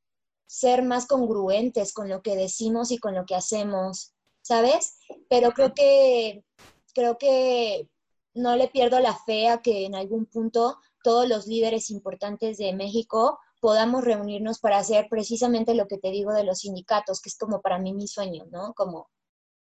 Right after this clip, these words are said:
que no sea uno el que decida, ¿no? Porque al final sí, todos tenemos derecho a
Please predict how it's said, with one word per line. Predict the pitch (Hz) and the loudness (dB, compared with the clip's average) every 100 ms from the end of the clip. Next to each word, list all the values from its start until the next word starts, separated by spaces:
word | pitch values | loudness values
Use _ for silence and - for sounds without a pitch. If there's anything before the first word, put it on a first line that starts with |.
| _ | _
que | 262 | 2
no | 247 285 | 2 2
sea | 285 320 | 2 2
uno | 302 311 | 2 0
el | 302 | 0
que | 302 240 | 2 2
decida, | 226 269 277 202 175 | 2 -2 0 2 0
¿no? | 190 220 | -4 -4
Porque | 233 226 | -4 -2
al | 190 | -4
final | 202 214 208 | -4 -4 -4
sí, | - 262 269 - _ _ _ _ - | -2 0 -2 -2 _ _ _ _ -2
todos | 247 254 277 | 2 2 0
tenemos | 233 226 240 | -2 -4 -2
derecho | 233 208 208 - 240 226 | 0 0 -2 -2 2 4
a | 196 170 160 - | 2 0 -4 -10